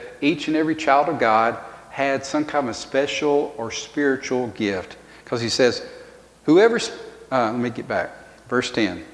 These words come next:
"As each one has received a special gift, employ it in serving one another as good stewards of the manifold grace of God. Whoever speaks,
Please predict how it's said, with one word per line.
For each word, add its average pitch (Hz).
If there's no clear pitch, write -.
"As 131
each 151
one 151
has 123
received 151
a 113
special 208
gift, 117
employ 165
it 156
in 113
serving 110
one 113
another 101
as 110
good 120
stewards 98
of 113
the 104
manifold 120
grace 113
of 107
God. 92
Whoever 120
speaks, -